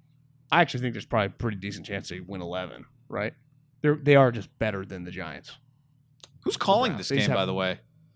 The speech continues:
Speaker 2: Is this
Speaker 1: Someone D M me yesterday and is like, "Is it Ro-, Romo Nance?" And I was like, "Well, it might be." Is the game at one twenty-five or one oh five?
Speaker 2: Uh, I, God, it should be Romo Nance, honestly. Well, is it, could it be?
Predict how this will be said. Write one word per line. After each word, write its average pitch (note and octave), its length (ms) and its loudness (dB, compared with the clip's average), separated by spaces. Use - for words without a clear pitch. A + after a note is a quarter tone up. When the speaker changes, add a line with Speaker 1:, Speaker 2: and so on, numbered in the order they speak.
Speaker 2:
Is B2 100 -6
this G3 120 -4
Speaker 1:
Someone D#4 380 2
D F3 220 6
M G#3+ 140 8
me G3+ 160 6
yesterday E3+ 460 6
and C3 60 4
is A#2+ 80 -2
like, A#2+ 140 -2
"Is B2+ 140 -4
it - 20 0
Ro-, C#3 500 2
Romo E3+ 840 2
Nance?" D#3+ 440 0
And C#3 60 -6
I - 20 0
was C3+ 100 0
like, C#3 160 -2
"Well, G#3 200 0
it E3+ 40 -2
might C#3 260 2
be." C3+ 120 -2
Is C#3 180 -4
the C3+ 60 0
game C#3+ 180 6
at C3+ 80 4
one C#3+ 120 4
twenty-five C#3+ 500 4
or A2+ 160 -2
one A2+ 240 -2
oh A2 60 -2
five? G#2+ 260 -2
Speaker 2:
Uh, C3+ 360 6
I, E3 240 2
God, - 180 -4
it C#3+ 80 -8
should - 280 -2
be E4 100 0
Romo F3+ 340 -8
Nance, G#2 300 -4
honestly. C#3+ 400 -2
Well, D3 340 10
is C#3+ 140 6
it, A#2+ 80 -4
could C#3 140 2
it A2+ 140 0
be? B2 560 2